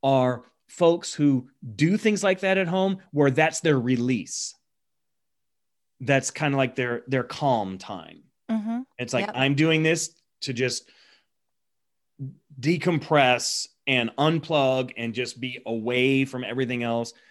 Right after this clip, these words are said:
Speaker 1: And
Speaker 2: Sure.
Speaker 1: that's what I do. And I'm like, "Okay,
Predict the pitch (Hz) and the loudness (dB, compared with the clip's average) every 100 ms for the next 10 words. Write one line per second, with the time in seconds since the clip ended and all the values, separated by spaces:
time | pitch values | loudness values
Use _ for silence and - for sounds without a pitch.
0 | _ _ - 107 92 - _ 101 123 123 | _ _ -10 -6 -6 -10 _ -2 -2 -2
1 | 127 120 117 107 95 82 - _ _ _ | -6 -4 -4 -6 -8 -10 -18 _ _ _
2 | _ _ _ _ - 113 101 - - 196 | _ _ _ _ -16 -14 -14 -14 -4 -4
3 | 349 339 | -2 -4